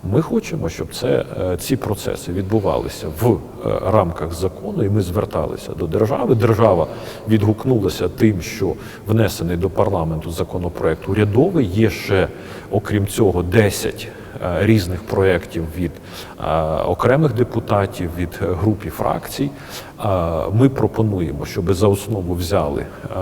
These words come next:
урядовий законопроект, а все найкраще, що є в інших проєктах, між першим і другим читанням включили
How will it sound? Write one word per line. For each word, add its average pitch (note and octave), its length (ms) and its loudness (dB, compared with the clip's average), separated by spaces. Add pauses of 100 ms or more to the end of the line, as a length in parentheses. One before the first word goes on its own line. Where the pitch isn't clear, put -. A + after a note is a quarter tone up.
(140)
урядовий G2+ 520 4
законопроект, A2 920 0
а A2+ 100 2
все G#2+ 260 2
найкраще, G2 640 -2
що - 180 -6
є F#2 140 0
в G#2 180 -6
інших F3+ 300 -2
проєктах, A#2 580 0
між G#2+ 140 -2
першим G2 400 -2
і E2 40 -4
другим F2 320 -4
читанням G#2 440 -4
включили G#2 640 -2